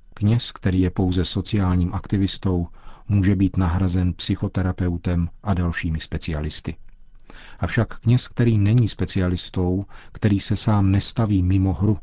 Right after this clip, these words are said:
když poskytuje rady z titulu svého úřadu, ale dává se skrze Boha do služeb lidem, pro něž je zde s jejich zármutky a jejich radostmi, s jejich nadějemi a jejich úzkostmi,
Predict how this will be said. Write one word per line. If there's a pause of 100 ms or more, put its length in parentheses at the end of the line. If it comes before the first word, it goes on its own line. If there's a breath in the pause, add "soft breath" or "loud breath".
když
poskytuje
rady
z
titulu
svého
úřadu, (580 loud breath)
ale
dává
se
skrze
Boha
do
služeb
lidem, (420 loud breath)
pro
něž
je
zde (140)
s
jejich
zármutky
a
jejich
radostmi, (440 loud breath)
s
jejich
nadějemi
a
jejich
úzkostmi,